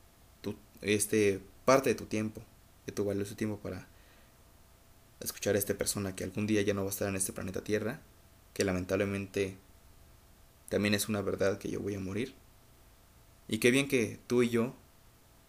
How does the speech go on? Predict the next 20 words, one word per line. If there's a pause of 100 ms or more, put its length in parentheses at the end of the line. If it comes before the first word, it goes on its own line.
(280)
estemos
compartiendo
este
momento. (1200)
Seas
mujer
o
seas
hombre,
no
importa
el
sexo, (1200)
somos
iguales. (1300)
Y
espero
que, (1800)
al
igual,